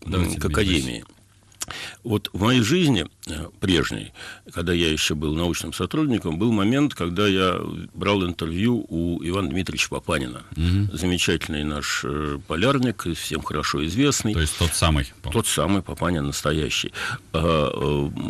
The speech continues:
Speaker 1: он, м, э, интервью это проходило у него дома, это вот в том переулке на Арбате, где памятник Акуджаве стоит.
Speaker 2: Мгм.
Speaker 1: Если смотреть на Акуджаву, <clears throat> то слева этот дом. А,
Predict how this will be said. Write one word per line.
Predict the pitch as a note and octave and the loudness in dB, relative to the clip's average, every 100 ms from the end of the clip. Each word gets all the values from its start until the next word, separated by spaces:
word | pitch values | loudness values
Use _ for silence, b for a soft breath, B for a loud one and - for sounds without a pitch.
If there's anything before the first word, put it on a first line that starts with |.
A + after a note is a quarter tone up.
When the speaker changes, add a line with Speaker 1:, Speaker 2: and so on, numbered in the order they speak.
| - - | -6 0
Speaker 1:
он, | G#2 G#2+ F#2+ - | 4 4 4 0
м, | D#2+ D#2+ D2 | -2 0 -2
э, | - - - - - - - F#2 - - - - | -4 -10 -10 -8 -8 -8 -6 -6 -6 -10 -12 -6
интервью | - F#2 A2 G#2+ A2+ | -2 2 4 6 4
это | F2+ | 2
проходило | D#2+ D#2+ F#2 F#2+ F2+ | -2 -2 0 2 4
у | |
него | F2 E2+ | 4 2
дома, | F#2 C3+ D#3 A#2+ F#2+ | 2 4 6 6 4
это | E2+ D#2+ | 0 -2
вот | E2 | -4
в | - | -2
том | G#2 F2 D#2+ - | 0 0 -2 -4
переулке | F2 F#2 F#2+ E2+ D2 | 0 2 2 0 -2
на | D#2+ | 0
Арбате, | E2 F2 E2 - | 0 0 0 -2
где | C#2 D#2 | -2 -4
памятник | - E2 D2 B1+ D2 - | -2 -2 -2 -4 -6 -6
Акуджаве | - - F#2 C#3 B2 G2+ | -8 -6 0 0 2 0
стоит. | - F#2 F2 E2 | -2 0 0 -2
Speaker 2:
Мгм. | D#2 E2 G#2+ G#2+ | 0 2 2 0
Speaker 1:
Если | F2+ E2 - | -2 0 0
смотреть | G2+ E2+ E2 | 0 0 -2
на | F2 F#2 | -2 -2
Акуджаву, | - F2 G2 C3 A#2+ - | -2 0 2 4 2 4
<clears throat> | D3 C#3 - | 6 6 4
то | F#2+ E2+ | -2 -2
слева | - G2+ D2+ C2 - - | 0 2 0 -2 -8 -8
этот | E2+ - D#2+ | -6 -4 0
дом. | B2+ D3+ - - - - - - - B B B B B - | 2 0 -2 -16 -20 -20 -20 -20 -20 B B B B B -8
А, | F#2+ F2+ | -4 -4